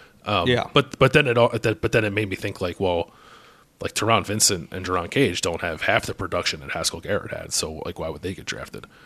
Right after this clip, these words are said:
Speaker 1: Um,
Speaker 2: Yeah.
Speaker 1: but that, but they have different size measurables and phys-, and, like, physical attributes.
Speaker 2: I think
Speaker 1: Maybe they would get
Speaker 2: ascension
Speaker 1: drafted.
Speaker 2: in your final year matters.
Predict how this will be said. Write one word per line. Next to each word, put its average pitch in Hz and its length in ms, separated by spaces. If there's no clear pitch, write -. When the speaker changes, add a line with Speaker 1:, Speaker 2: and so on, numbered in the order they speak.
Speaker 1:
Um, 87 200
Speaker 2:
Yeah. 117 280
Speaker 1:
but - 140
that, 101 180
but 110 140
they 117 120
have 98 140
different 101 360
size 95 500
measurables 87 580
and 78 240
phys-, - 320
and, 80 320
like, 82 140
physical 87 340
attributes. - 440
Speaker 2:
I - 40
think 170 100
Speaker 1:
Maybe 226 60
they - 0
would 180 60
get 160 100
Speaker 2:
ascension 170 400
Speaker 1:
drafted. 131 100
Speaker 2:
in 131 40
your 120 100
final 127 340
year 113 240
matters. 98 440